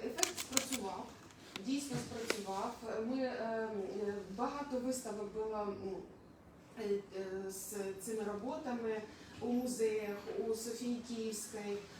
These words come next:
е, у Лаврі, е, дзвониці виставляли ми, е, також у музеї, музеї літератури. Ну, багато, багато. По країні, е, ця виставка, е, їздила. І, е,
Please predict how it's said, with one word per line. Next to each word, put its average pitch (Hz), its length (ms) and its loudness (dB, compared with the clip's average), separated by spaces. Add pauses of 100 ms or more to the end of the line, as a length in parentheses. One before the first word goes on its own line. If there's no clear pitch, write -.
(140)
е, 208 300 6
у 240 400 4
Лаврі, 220 720 6
е, 208 220 2 (500)
дзвониці 208 540 0
виставляли 202 840 2
ми, 202 140 4 (560)
е, 208 200 4
також 247 500 0
у 220 500 4 (300)
музеї, 233 580 2
музеї 226 640 2 (380)
літератури. 208 880 -2 (580)
Ну, 262 340 0
багато, 240 500 -2
багато. 240 320 -4
По 233 120 -4
країні, 254 580 4
е, 202 200 0 (560)
ця 208 160 -6 (100)
виставка, 190 420 -6 (720)
е, 196 100 2
їздила. 190 520 -2 (600)
І, 262 260 4
е, 240 400 2